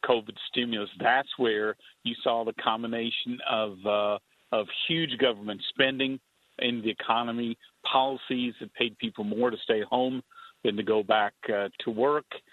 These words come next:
uh, and basically fueling, doing nothing to get Americans back to work so they could, uh, assemble things, produce things, deliver products. And so,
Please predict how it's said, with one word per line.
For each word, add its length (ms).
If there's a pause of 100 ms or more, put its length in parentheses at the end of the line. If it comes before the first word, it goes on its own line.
(220)
uh, 260 (100)
and 140
basically 680 (160)
fueling, 480 (280)
doing 340
nothing 500
to 80
get 300 (320)
Americans 640
back 300 (100)
to 60
work 340 (340)
so 100
they 260
could, 240 (420)
uh, 360 (140)
assemble 460
things, 280 (100)
produce 400 (120)
things, 380
deliver 540 (340)
products. 500
And 120 (100)
so, 280